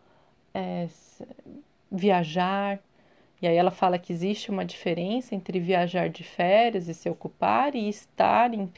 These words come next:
real presença, né, na natureza, se conectando com quem você é, no silêncio, nessa necessidade de olhar pra dentro.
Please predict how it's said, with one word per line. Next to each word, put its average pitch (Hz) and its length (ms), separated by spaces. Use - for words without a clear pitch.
real 190 320
presença, 175 1080
né, 165 260
na 180 260
natureza, 170 880
se - 180
conectando 190 960
com 170 200
quem 175 220
você 170 340
é, 170 320
no 160 140
silêncio, 175 1040
nessa 156 220
necessidade 175 680
de 175 80
olhar 165 220
pra 175 180
dentro. 151 500